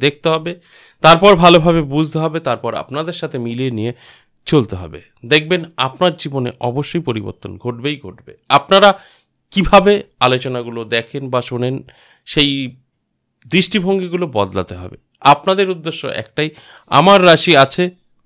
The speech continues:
মানেই আমার সাথে মিলবে। আর থাম্বনেলটা দেখে নিচ্ছেন, আর রাশি আপনার আছে কিনা কেটে কেটে দেখে বেরিয়ে যাচ্ছেন,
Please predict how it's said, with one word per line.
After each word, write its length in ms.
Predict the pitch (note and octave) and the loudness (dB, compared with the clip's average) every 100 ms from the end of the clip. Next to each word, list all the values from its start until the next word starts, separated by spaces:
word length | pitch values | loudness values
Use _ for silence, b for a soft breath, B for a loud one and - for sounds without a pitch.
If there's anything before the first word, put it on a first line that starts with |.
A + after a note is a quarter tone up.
| _ | _
মানেই 280 | G#2+ B2 D#3 | -6 -6 -4
আমার 200 | C#3 A2+ - | -8 -8 -12
সাথে 160 | A2 G#2 | -14 -12
মিলবে। 380 | G#2+ A2 A#2+ C3 b b b - | -12 -12 -12 -14 b b b -2
আর 100 | D3+ | -2
থাম্বনেলটা 460 | E3 D3 D#3+ F3+ G3 | 4 4 4 2 2
দেখে 260 | F#3 F#3+ G3+ | 2 2 2
নিচ্ছেন, 320 | G3 G#3 G3+ G3 _ _ _ | 0 -2 -6 -8 _ _ _
আর 120 | - B2+ | 0 2
রাশি 340 | B2 C#3 - G#3+ | 4 2 2 2
আপনার 280 | F#3 - D#3+ | 2 2 2
আছে 180 | D3 - | 4 2
কিনা 220 | C#3 C#3+ C3+ | -4 -2 -2
কেটে 220 | C3 C3 | -2 -4
কেটে 220 | A#2 A2+ | -6 -6
দেখে 260 | A2 A2+ D#3 | -4 -6 -8
বেরিয়ে 360 | C#3 G2 F#2 F2 | -6 -6 -6 -10
যাচ্ছেন, 260 | - - | -14 -20